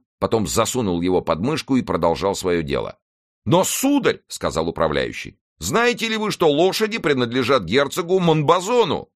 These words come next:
"Тем лучше", ответил Д'Артаньян. "Тогда это должны быть добрые кони". "Но, сударь",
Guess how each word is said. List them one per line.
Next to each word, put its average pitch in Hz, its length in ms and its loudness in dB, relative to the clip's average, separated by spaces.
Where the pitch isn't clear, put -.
"Тем 123 220 4
лучше", 147 360 2
ответил 78 440 -2
Д'Артаньян. 80 600 0
"Тогда 95 300 2
это 127 200 2
должны 107 360 2
быть 104 260 0
добрые 92 420 2
кони". 65 420 -2
"Но, 175 260 4
сударь", 254 680 2